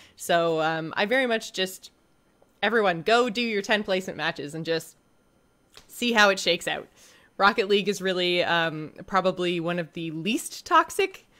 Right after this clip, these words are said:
P V P communities that I've seen. So, I mean, obviously there's some salt, but there's a little bit of salt in everything. So I think that, yeah, if you just, uh, just have at it and go do your placement matches, uh, placement matches <laughs> and absolutely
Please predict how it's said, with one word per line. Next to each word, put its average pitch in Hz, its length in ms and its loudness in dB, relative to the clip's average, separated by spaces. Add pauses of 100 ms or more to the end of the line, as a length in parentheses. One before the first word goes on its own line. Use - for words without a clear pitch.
(320)
P 277 160 0
V 294 100 0
P 311 220 0
communities 320 580 0
that 330 100 -2
I've 294 140 2
seen. 320 400 0
So, 180 400 0
I 165 140 0
mean, 190 180 0
obviously 277 540 0
there's 302 240 0
some 330 160 0
salt, 214 400 2
but 190 120 -2
there's 185 300 -2
a 180 80 0
little 196 220 0
bit 226 140 0
of 247 60 -6
salt 233 260 2
in 220 40 -4
everything. 160 560 -4
So 170 440 0 (440)
I 180 80 -4
think 180 240 -6
that, 170 140 0
yeah, 151 180 2
if 151 160 -2
you 185 80 -8
just, 175 400 -4
uh, 160 300 0
just - 240 -14
have 339 180 2
at 392 140 4
it - 240 -4
and 220 180 -6
go 240 140 0
do 262 100 -6
your 269 80 -8
placement 262 340 -6
matches, 175 380 -6 (420)
uh, 185 320 -2
placement 294 580 -4
matches 190 640 0 (140)
<laughs> - 100 -8
and 233 240 0
absolutely 226 560 0